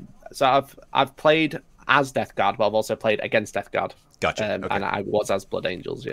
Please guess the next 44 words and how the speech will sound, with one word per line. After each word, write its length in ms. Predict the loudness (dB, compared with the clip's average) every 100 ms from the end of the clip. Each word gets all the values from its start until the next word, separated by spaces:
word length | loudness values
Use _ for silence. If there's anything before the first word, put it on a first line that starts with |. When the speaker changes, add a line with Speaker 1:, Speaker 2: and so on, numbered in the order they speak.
| -2
Speaker 2:
Oh, 60 | -2
Speaker 1:
and 60 |
it 40 | -4
was 40 |
Speaker 2:
okay. 40 | -8
Speaker 1:
just 220 | -12 -18 _ -8
Speaker 2:
Yeah. 140 | -8 -6 -6
Speaker 1:
no. 160 | -8 -2 0
<laughs> 0 |
It 640 | 6 4 8 8 8 4
just 140 | -2 -2
didn't 160 | -2
happen. 300 | -4 -4 -6 -6
Speaker 2:
No. 380 | -2 2 6 8 6 4 -4 -16
Speaker 1:
<laughs> 200 | -18 0
I 60 | 4
think, 100 | 6
Speaker 2:
Oh. 140 | 4
Speaker 1:
I 60 | 4
think 160 | 4 4
Death 160 | 4
Company 240 | 2 2 4
are 60 | 6
the 60 |
only 140 | 6 6
thing 180 | 4
that 80 | 2
can 140 | 0 4
do 140 | 4
it. 180 | 4 -4 _ -20 -16 -10 8
Speaker 2:
Yeah, 220 | 10 10
Speaker 1:
Um, 100 | 6
Speaker 2:
with 100 | -2
Speaker 1:
if 20 |
Speaker 2:
the 60 | 0
Speaker 1:
they've 20 |
Speaker 2:
insane 280 | 0 8 10
Speaker 1:
all 60 | 10
Speaker 2:
amount 200 | 8 4
Speaker 1:
got 20 |
Speaker 2:
of 60 | 6
Speaker 1:
fun 80 | 6
Speaker 2:
attacks. 240 | 6 0
Speaker 1:
hammers. 320 | -4 -6 -4